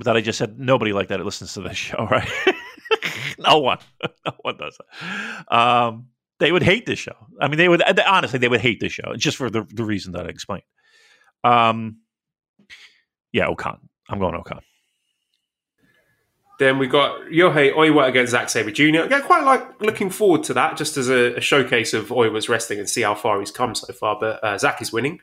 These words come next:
Speaker 1: Gotta be Zack, right? Yep, I agree.
Speaker 2: And then Yuto Nakashima against Aaron Henare. It's a Henare win.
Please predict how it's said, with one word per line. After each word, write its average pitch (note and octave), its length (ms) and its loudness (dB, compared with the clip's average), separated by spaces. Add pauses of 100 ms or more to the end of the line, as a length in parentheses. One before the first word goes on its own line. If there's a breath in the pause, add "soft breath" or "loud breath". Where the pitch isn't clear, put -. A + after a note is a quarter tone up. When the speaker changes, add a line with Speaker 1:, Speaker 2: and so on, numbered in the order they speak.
(140)
Speaker 1:
Gotta F#2+ 180 -2
be A2 80 0
Zack, F2+ 320 -2
right? - 200 -8
Yep, - 240 -8
I G#2+ 60 -6
agree. G2 220 -8 (720)
Speaker 2:
And B2 100 -6
then B2 180 4
Yuto D3 300 2
Nakashima B2+ 540 0
against A#2+ 460 -2
Aaron G#2+ 260 -4
Henare. E3+ 600 4 (280)
It's - 300 -10
a A2 80 -10
Henare A2+ 340 -2
win. D#3 240 -2